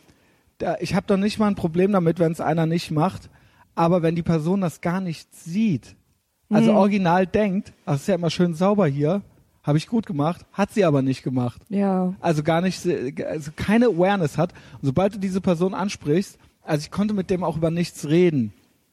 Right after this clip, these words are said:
Speaker 2: Mhm.
Speaker 1: weil der immer sehr, sehr, äh, sofort sehr aggressiv wurde.
Speaker 2: Oh Gott.
Speaker 1: Also richtig kul-, so halb, äh, ne, und, ähm, es gab auch schon so ein paar cholerische Anfälle, äh, über die Jahre so,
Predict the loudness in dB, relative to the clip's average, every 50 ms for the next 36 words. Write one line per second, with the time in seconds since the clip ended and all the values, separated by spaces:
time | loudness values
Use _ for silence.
0 | _ _ -4 -2 0 2 2 2 2 2 2 2 0 0 0 0 2 2 0 0
1 | 0 2 2 4 2 2 0 -2 -6 _ _ _ _ -20 -20 -20 -20 -20 -10 -4
2 | 0 2 2 4 4 2 0 0 -2 -4 -2 -2 0 -2 -2 -6 -10 -14 -10 -4
3 | -2 -2 -2 -2 -2 -2 0 2 2 2 0 -4 -12 -20 -12 -6 -4 -4 -4 -4
4 | -6 -6 -8 -6 -6 -4 -6 -6 -4 -2 -2 -2 -2 -2 -4 -6 -8 -10 _ _
5 | _ _ -20 -20 -20 -16 -8 -4 -4 -4 -4 _ 0 0 2 2 2 0 -2 -4
6 | -4 -2 0 0 0 2 2 2 2 0 0 -4 -4 -4 -2 0 0 0 0 0
7 | 0 0 0 0 2 2 2 0 0 -2 -6 -2 0 2 2 0 0 -6 -20 -20
8 | -20 -20 _ -4 0 2 2 4 2 2 0 -2 -2 -2 -2 -4 -4 -4 -2 -2
9 | 0 -2 -2 -4 -6 -6 -6 -2 0 0 0 0 0 -2 0 -2 -2 -2 -2 -4
10 | -4 -2 0 0 0 0 0 0 0 2 2 2 2 2 0 -2 -4 -4 -4 -6
11 | -6 -4 -2 -2 0 2 2 2 2 0 0 0 0 0 0 -2 -2 -2 0 2
12 | 2 2 2 2 2 0 0 2 2 2 2 0